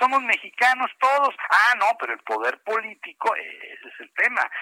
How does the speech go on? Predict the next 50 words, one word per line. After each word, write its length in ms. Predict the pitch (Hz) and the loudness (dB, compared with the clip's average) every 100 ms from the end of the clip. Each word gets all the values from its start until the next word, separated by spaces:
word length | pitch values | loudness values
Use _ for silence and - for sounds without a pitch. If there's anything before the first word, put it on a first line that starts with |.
| - | -6
Es 140 | 170 | -6
que 120 | - 220 | -4 -2
yo 160 | 202 | -2
soy 220 | 190 202 | 0 0
del 200 | 190 156 - | 0 -4 -6
pri, 280 | 190 233 240 | -4 -4 -2
yo 120 | 208 | -4
soy 160 | 170 151 | -4 -6
del 160 | 135 | -8
pan, 320 | - 226 247 | -2 2 2
yo 140 | 226 175 | -2 -10
soy 140 | 160 | -8
del 120 | 143 | -10
P 140 | 127 131 | -6 -4
R 220 | 123 131 | -4 -6
D 200 | 180 247 | -6 -2
y 40 | 156 | 0
ahora 200 | 151 143 | 0 0
es 60 | |
de 80 | 127 | -4
Morena. 380 | 110 107 104 - | -6 -6 -6 -10
Bueno, 260 | - 202 190 _ - - - _ | 0 0 0 _ -20 -18 -18 _
pero 180 | 190 214 | -8 -6
esa, 260 | 262 - 240 - | -4 2 2 2
eso 220 | 214 226 | -4 -4
nos 160 | 208 185 | -6 -2
ha 60 | 214 | -2
hecho 180 | - 202 | 0 -2
mucho 340 | 196 - 185 | -4 -4 -2
daño. 440 | 160 170 208 156 127 - - | 2 2 2 -4 -10 -12 -4
No 120 | 170 | 2
hay 140 | 226 | 2
un 100 | 240 | 2
comportamiento 1200 | 233 202 170 156 143 147 151 175 202 - 220 220 - - - _ _ | -4 -6 -4 -6 0 0 0 -4 -12 -2 0 0 -4 -20 -20 _ _
institucional 1120 | 320 156 - - - 131 - 131 135 151 165 - | -10 -10 -10 -12 -12 -10 -6 -4 0 2 2 0
que 140 | - 147 | -2 0
vea 260 | 156 175 | 2 2
por 200 | 185 151 | 2 2
la 120 | 131 123 | 2 2
salud 300 | 135 127 151 | 0 -2 -4
de 80 | 170 | -4
los 200 | 151 131 | -4 -6
mexicanos. 500 | 127 - - 175 190 180 | -10 -14 0 2 2 0
Yo 60 | 226 | -2
he 60 | 233 | -2
criticado 600 | 202 - - 262 277 240 | -6 -12 -2 2 2 0
mucho 260 | 214 - | -4 2
a 60 | 180 | 2
la 80 | 151 | 2
cofepris 500 | 131 - 135 - | -4 -10 -8 -6